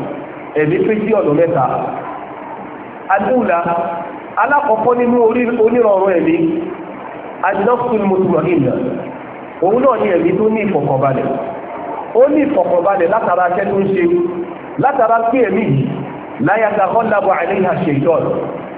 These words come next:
Èṣù kì í ní kápá ní ẹ̀mí lórí. La yamuruhu bil ma'siyah. Èṣù kì í ní agbára láti pa ẹ̀mí láti aburú. Wa hiya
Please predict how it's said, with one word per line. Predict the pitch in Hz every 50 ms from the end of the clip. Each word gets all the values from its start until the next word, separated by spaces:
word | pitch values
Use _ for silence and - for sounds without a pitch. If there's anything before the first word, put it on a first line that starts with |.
| - - -
Èṣù | 160 160 156 156 151 160
kì | 143 143 151
í | 170 190
ní | 214 220 214
kápá | - - 151 151 156 - 180 185
ní | 180 190 185
ẹ̀mí | 151 139 156 156 143
lórí. | 139 143 147 147 147 147 147 143 143 - - - - - - - - - -
La | - 139 185 247
yamuruhu | 269 262 254 254 247 262 254 240 233 202 208
bil | 208 196 196 196
ma'siyah. | 202 226 214 190 190 185 175 165 160 156 156 160 160 160 - - - - - - - -
Èṣù | - 151 185 185 185 185 185
kì | 185 185 202
í | 220
ní | 240 233 233
agbára | 214 208 202 208 233 226 220 214 208 - - - - - - - - - -
láti | - 214 247 240 247 214 196
pa | 196 202 196
ẹ̀mí | 175 156 151 - 214 180 170
láti | 180 175 175 175 156 143
aburú. | 143 143 139 143 147 156 151 - 147 - - - - - - - -
Wa | - 131 151 156
hiya | 160 170 170 170 170